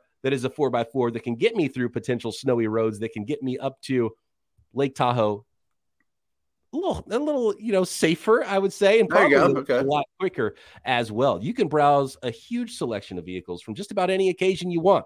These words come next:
Speaker 1: You're going into the mountains, you're taking the family on a trip, S U V, minivan, four by four, you can do it. We're talking United States, U K, Canada, and now Australia as well. You can find Turo vehicles. Get a classic or luxury car for a special event, or maybe you just need to get from point A to point B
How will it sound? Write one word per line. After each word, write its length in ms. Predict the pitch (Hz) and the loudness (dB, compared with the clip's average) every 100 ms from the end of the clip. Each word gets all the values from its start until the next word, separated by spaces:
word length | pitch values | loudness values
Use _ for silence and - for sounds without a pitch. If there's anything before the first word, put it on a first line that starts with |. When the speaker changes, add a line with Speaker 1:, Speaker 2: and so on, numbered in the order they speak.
| - | -6
Speaker 1:
You're 140 | 101 120 | -10 -2
going 280 | 131 139 | 0 2
into 180 | 147 156 | 0 0
the 80 | 160 | 0
mountains, 420 | 170 214 269 294 | 0 -2 -4 -8
you're 80 | 123 | -4
taking 240 | 147 143 | -2 -2
the 60 | 123 | -6
family 340 | - 156 156 | -4 -2 0
on 140 | 147 135 | 0 -2
a 20 | |
trip, 240 | - 196 - - | -4 -6 -6 -8
S 180 | 147 151 | -6 -6
U 80 | 170 | -10
V, 240 | 160 214 | -6 -6
minivan, 480 | 175 170 185 196 214 - _ _ | 0 2 2 0 -4 -8 _ _
four 240 | - 165 | -2 0
by 220 | 170 185 | 2 2
four, 360 | 185 202 214 247 120 | 2 2 2 0 -6
you 160 | 127 | -6
can 160 | - 202 | -6 -4
do 200 | 220 277 | 0 0
it. 100 | - _ | -2 _
We're 100 | - | -10
talking 380 | 190 175 - 117 | -2 -2 -2 -2
United 340 | 156 196 180 156 | 0 2 0 0
States, 320 | - 123 - | -2 -2 -2
U 180 | 131 185 | -10 -8
K, 320 | - 165 104 - _ _ - | -2 0 0 -4 _ _ -4
Canada, 440 | 185 175 131 85 | 0 2 0 0
and 120 | 123 | -2
now 140 | 160 190 | -2 0
Australia 600 | 190 - 185 240 208 160 | -2 -2 0 0 2 2
as 200 | 160 156 | 0 -4
well. 460 | 135 175 311 127 - _ _ | -2 2 4 4 -2 _ _
You 140 | 107 | -8
can 100 | 117 | -6
find 420 | 104 127 113 107 101 _ _ - | -2 2 2 0 -4 _ _ -8
Turo 440 | 123 110 101 - | -2 0 0 -4
vehicles. 480 | 98 101 95 87 78 | -4 -2 -2 -4 -8
Get 120 | 143 | -8
a 40 | - | -4
classic 400 | 285 240 262 254 | -2 -2 0 -2
or 120 | 240 | 2
luxury 340 | 254 220 185 | 2 2 -2
car 200 | 135 107 | 0 -2
for 160 | - 117 | 0 -4
a 40 | |
special 440 | - 170 170 185 185 | -2 -4 -2 0 0
event, 380 | 175 196 127 | 2 0 2
or 100 | 135 | 0
maybe 220 | 139 147 139 | 0 0 -2
you 100 | 127 | -6
just 140 | 127 | -4
need 120 | 139 | -6
to 60 | 120 | -2
get 160 | 151 | -2
from 140 | - 110 | -2 -2
point 240 | 139 120 | 0 2
A 120 | 127 117 | 0 0
to 60 | |
point 300 | - 127 98 | 0 -2 0
B 300 | 113 175 170 | 0 0 0